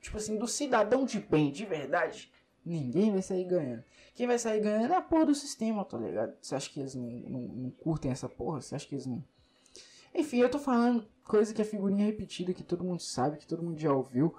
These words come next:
Mas eu acho importante eu falar, véi, porque da mesma maneira que eu acho importante qualquer pessoa que fuma falar sobre isso abertamente, porque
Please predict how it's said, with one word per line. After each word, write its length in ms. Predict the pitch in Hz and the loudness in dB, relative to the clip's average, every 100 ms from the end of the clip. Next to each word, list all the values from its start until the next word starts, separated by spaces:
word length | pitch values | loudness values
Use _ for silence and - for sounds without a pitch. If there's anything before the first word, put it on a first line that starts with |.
| - - | -10 -8
Mas 120 | 175 180 | 2 6
eu 60 | |
acho 180 | 190 226 | 6 2
importante 460 | 214 190 170 180 185 | 2 2 2 0 -2
eu 60 | |
falar, 460 | - 156 104 110 147 | 2 4 6 6 6
véi, 180 | 113 95 | 4 0
porque 520 | 143 143 151 143 123 | -2 0 4 4 4
da 100 | 139 | 2
mesma 400 | 139 143 190 175 | -2 -4 -2 -2
maneira 320 | 160 143 143 | -2 -2 -4
que 160 | - 147 | -4 0
eu 100 | 131 | 0
acho 200 | - 160 | 0 -8
importante 800 | 156 139 - 131 151 - 139 - _ _ _ - | -10 -10 -6 -6 -6 -8 -10 -10 _ _ _ -14
qualquer 320 | - 175 220 | -4 -2 0
pessoa 300 | 214 226 - | 0 -2 -2
que 140 | 185 151 | -4 -6
fuma 360 | - 143 180 | -10 -8 -8
falar 360 | - 190 151 147 | -4 0 2 0
sobre 360 | - 175 147 123 | -2 -6 -4 -4
isso 440 | 139 147 - - | -4 -6 -10 -6
abertamente, 840 | - - 135 147 143 117 127 156 - | -2 2 2 2 0 0 0 -2 -6
porque 480 | 143 - 143 127 | -6 2 4 4